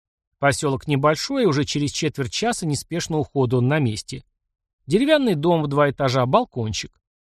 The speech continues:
Напряжение и волнение достигли максимума, сохло во рту. Сейчас он не защищён статусом жандарма. И от того, как он сыграет свою роль, зависит, внедрится ли он в организацию большевиков. Матвей постучал в калитку.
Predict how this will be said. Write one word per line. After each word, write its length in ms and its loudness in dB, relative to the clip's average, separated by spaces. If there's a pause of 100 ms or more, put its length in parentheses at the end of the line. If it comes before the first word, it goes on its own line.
(220)
Напряжение 540 2
и 40 2
волнение 480 2
достигли 460 -2
максимума, 680 0 (260)
сохло 420 0
во 120 2
рту. 300 -8 (520)
Сейчас 340 -4
он 60 0
не 60 2
защищён 500 -4
статусом 480 -4
жандарма. 560 -2 (340)
И 100 0
от 140 0
того, 280 2
как 140 -16
он 80 0
сыграет 460 0
свою 280 0
роль, 180 2
зависит, 440 -2
внедрится 600 -2
ли 60 -2
он 80 0
в 60 0
организацию 600 0
большевиков. 680 -6 (920)
Матвей 400 0
постучал 480 -4
в 80 -14
калитку. 520 -8